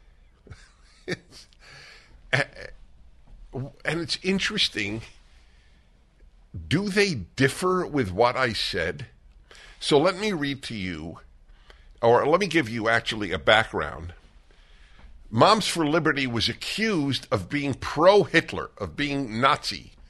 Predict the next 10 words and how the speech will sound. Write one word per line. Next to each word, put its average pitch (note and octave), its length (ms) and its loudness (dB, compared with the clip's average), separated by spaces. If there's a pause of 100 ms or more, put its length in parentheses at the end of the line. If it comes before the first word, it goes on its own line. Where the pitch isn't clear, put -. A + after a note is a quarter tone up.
(1160)
because C3 760 6 (100)
they, A#2+ 600 -2 (100)
uh, A2+ 260 -2 (340)
I A#2+ 60 -8
think, - 340 -6
tweeted A#2 600 -8 (640)
a C3+ 140 -4
quote F#3+ 380 4
from C3 280 0
Hitler. - 440 -6